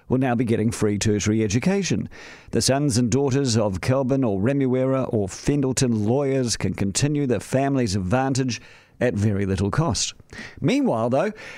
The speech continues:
the disadvantage of Opotiki or Kaitaia still face barriers in terms of travelling to the big smokes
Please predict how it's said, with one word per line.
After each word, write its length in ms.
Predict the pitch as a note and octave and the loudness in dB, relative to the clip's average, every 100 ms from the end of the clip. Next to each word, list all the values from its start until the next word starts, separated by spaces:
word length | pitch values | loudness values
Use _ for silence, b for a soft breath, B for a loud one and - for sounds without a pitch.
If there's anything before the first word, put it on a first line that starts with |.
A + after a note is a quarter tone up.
| B | B
the 120 | D3 | -2
disadvantage 840 | C3 G2+ A3 C4 D#3 D3 D3 C3+ | 0 0 0 0 2 2 2 2
of 160 | C3 G#2+ | 0 0
Opotiki 640 | C3 - C3+ D3 D#3 E3 A2+ | -2 0 0 2 0 0 -2
or 140 | F2+ | -2
Kaitaia 720 | - G2 F2+ C#3+ F#3 B2 G2+ - B B B B | 0 0 0 0 2 0 0 -4 B B B B
still 420 | - - G3+ A#3 | -2 2 2 0
face 320 | G3+ D#3 C#3+ | 0 0 0
barriers 540 | F#2+ C3 G#2+ A2 C#3 A#2+ | 0 0 2 2 2 0
in 100 | A2+ | 0
terms 520 | C3+ C3+ C3+ A#2 F#2+ | 2 2 2 0 2
of 360 | A#2+ G2+ E2+ - | 0 0 -6 -6
travelling 440 | - C3 C3 C#3 | 0 0 2 0
to 80 | B2 | 2
the 100 | A#2+ | 2
big 200 | B2 A2+ | 0 -2
smokes 580 | - C3 D3+ - - | 0 0 -2 -6 -8